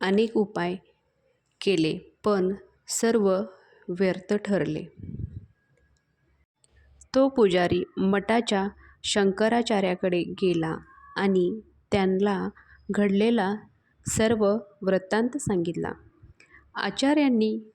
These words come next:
योग समाधीतून खरा प्रकार जाणला. आचार-, आचार्य पुजाऱ्याला म्हणाले की, "स्वामी समर्थ हे कलयुगातील साक्षात परमेश्वरच आहेत."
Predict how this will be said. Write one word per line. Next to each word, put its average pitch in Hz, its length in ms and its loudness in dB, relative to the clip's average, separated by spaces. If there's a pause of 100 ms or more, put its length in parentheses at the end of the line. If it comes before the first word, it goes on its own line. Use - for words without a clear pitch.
(800)
योग 240 360 2 (160)
समाधीतून 208 800 0 (140)
खरा 202 240 0
प्रकार 202 480 -2 (220)
जाणला. 175 460 0 (680)
आचार-, 196 520 -2 (480)
आचार्य 214 560 2 (600)
पुजाऱ्याला 220 480 2
म्हणाले 190 400 2
की, 180 300 -4 (240)
"स्वामी 190 440 2
समर्थ 233 460 0 (420)
हे 214 420 2 (480)
कलयुगातील 214 840 2 (180)
साक्षात 214 720 -4 (580)
परमेश्वरच 208 720 2
आहेत." 190 280 0